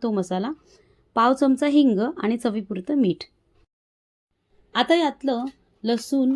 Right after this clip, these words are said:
खोबरं आणि कोथिंबीर हे आपल्याला मिक्सरमध्ये वाटून घ्यायचंय. तर पाणी न घालता हे वाटायचंय आणि हलकं असं जाडसर असं वाटून घ्यायचंय. इथे बघू शकताय तुम्ही, हे अशा पद्धतीने हे वाटून घ्यायचंय. आता हे वाटलेलं मिश्रण ना एका बाउलमध्ये काढून घ्यायचं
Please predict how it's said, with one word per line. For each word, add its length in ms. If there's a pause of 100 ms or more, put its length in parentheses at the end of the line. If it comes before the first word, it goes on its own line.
खोबरं 540
आणि 180
कोथिंबीर 580 (460)
हे 40
आपल्याला 300
मिक्सरमध्ये 560
वाटून 340
घ्यायचंय. 400 (640)
तर 60
पाणी 300
न 220
घालता 300
हे 180
वाटायचंय 500
आणि 160
हलकं 420
असं 160
जाडसर 420
असं 180
वाटून 320
घ्यायचंय. 320 (460)
इथे 140
बघू 240
शकताय 340
तुम्ही, 240
हे 100
अशा 220
पद्धतीने 520
हे 120
वाटून 320
घ्यायचंय. 380 (2500)
आता 180
हे 80
वाटलेलं 440
मिश्रण 380
ना 220
एका 160
बाउलमध्ये 480
काढून 340
घ्यायचं 400